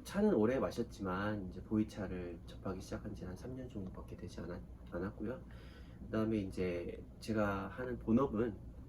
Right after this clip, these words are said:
네, 저는 특수교사를 본업으로 하고 있고, 예, 지금은 현재 발달 장애인들을 위한, 어, 성인 발달 장애인들을 위한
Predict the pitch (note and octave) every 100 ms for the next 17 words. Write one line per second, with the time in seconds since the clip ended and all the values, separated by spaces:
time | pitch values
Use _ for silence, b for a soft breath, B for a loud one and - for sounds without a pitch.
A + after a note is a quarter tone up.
0 | - - - - - - - - - -
1 | F#3 - - A3 F3 A2 F2 E2+ E2 -
2 | - - - - - F#2 F2+ E2+ - F#2
3 | G2 - A2+ E2 G2+ G#2+ F2+ - G#2+ A2
4 | - B B B B - - - - G#2+
5 | A#2+ D#3 - G2+ G#2 G2 F2 - B B
6 | B - - G#2 A#2+ C#3+ C#3 G2+ G#2 G#2
7 | G2 F2+ F2 F2+ F#2 F#2+ F#2 F#2 E2+ B2+
8 | - B B B B - - - - E3+
9 | E3+ D#3+ B2 A2+ - G#2 G2 F2+ F2+ F#2
10 | F2 - E2+ E2 F2+ F2+ G2 D3+